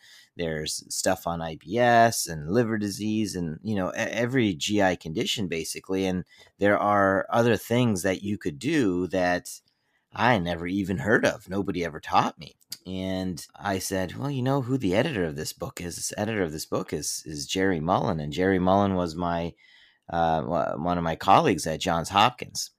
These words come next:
And I said, you know, and he happened to be one of the, uh, only guys that, uh, spent some time talking to me, uh, while I was there at Hopkins. This is big faculty, so it's hard to get to know everybody.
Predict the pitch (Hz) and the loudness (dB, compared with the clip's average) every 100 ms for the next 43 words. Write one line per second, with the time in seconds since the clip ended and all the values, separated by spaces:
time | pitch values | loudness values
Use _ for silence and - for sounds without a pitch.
0 | _ _ _ _ _ - 90 87 85 95 | _ _ _ _ _ -6 -4 -2 -2 -2
1 | - 95 87 143 117 101 98 101 107 110 | -2 0 2 2 4 4 4 6 4 4
2 | 107 110 104 107 110 107 110 107 107 104 | 2 4 6 4 4 4 4 6 8 8
3 | 101 95 110 110 104 101 98 107 107 101 | 8 6 4 2 4 6 8 6 6 4
4 | 92 - 98 95 95 92 107 101 - 95 | 4 2 4 4 4 2 2 0 0 0
5 | 104 101 95 107 131 110 - 82 78 78 | 2 2 2 2 2 0 -4 -4 -6 -8
6 | - 82 82 90 92 92 95 98 156 110 | -4 0 4 6 8 6 4 2 2 2
7 | 78 69 - 78 80 80 80 78 87 - | 0 -4 -6 -12 -12 -10 -12 -10 -10 0
8 | 120 98 - 104 104 78 71 - 80 - | 0 2 6 6 6 -4 -6 -4 -4 -2
9 | 92 85 80 - 78 101 98 67 64 62 | -2 -2 -4 -6 0 4 4 2 -6 -8
10 | 55 | -8